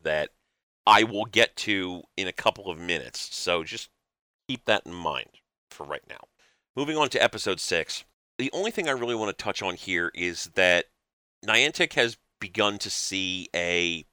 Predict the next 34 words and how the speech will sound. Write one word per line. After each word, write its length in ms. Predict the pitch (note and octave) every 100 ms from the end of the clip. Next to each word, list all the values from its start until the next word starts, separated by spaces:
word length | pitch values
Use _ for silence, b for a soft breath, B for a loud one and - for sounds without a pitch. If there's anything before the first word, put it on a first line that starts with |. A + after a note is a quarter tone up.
| -
mass 360 | F2 F#2 G2+
player 340 | - - F#2+ E2+
exodus 420 | F2 - F2 D2 -
from 160 | E2+
Pokemon 540 | - D#2+ - E2+ D2+ D2
Go 300 | D#2 C#2 - b b b
in 140 | F#2+ F#2
the 80 |
past 340 | - G2+ F#2+ -
few 140 | F#2+
months 340 | F#2 E2 D#2 -
after 340 | E2 D#2+ - E2+
their 440 | E2+ E2+ E2 E2 b b b -
initial 520 | G2 G2+ A2 - G#2
huge 1000 | - - - - G#2 G#2+ A2 A2 G2+ -
spike 720 | - - - G#2 F2+ F#2 - -
of 420 | F2+ E2 E2+ -
players 400 | - F#2+ F2+ F2
investing 460 | E2+ F2 G#2+ - G2
in 100 | F2+
the 80 | E2+
game, 320 | E2+ E2+ E2 _ _ _ _ _ -
e-, 60 | A#2+
essentially 680 | B2 - D3 D#3+ - E3+ D3+
due 160 | B2+
to 80 | A#2+
the 80 | A2
fact 400 | - F#2 F2+ F#2
that 220 | F2+ F2 _ _ _ _
they 160 | - A2
released 600 | F#2+ G#2 F#2+ A#2 - -
the 80 | A#2
game 480 | G2+ F#2+ F#2 F#2 F2+ -
in 340 | F#2 F2+